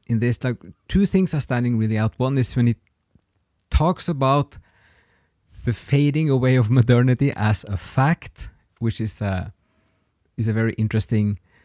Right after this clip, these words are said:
claim. Um, it's also a very big one. <laughs> This is,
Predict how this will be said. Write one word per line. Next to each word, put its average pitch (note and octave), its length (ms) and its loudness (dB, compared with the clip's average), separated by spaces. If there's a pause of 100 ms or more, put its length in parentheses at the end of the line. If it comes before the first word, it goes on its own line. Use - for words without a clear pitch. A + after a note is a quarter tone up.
(440)
claim. E3+ 680 0 (920)
Um, G#2+ 720 -2 (540)
it's A#2+ 220 0
also B2 680 0 (500)
a A2+ 80 0
very A2 260 2
big A2 220 0
one. D3 480 2 (160)
<laughs> B2+ 240 2
This A#2 260 -4
is, A#2+ 280 -6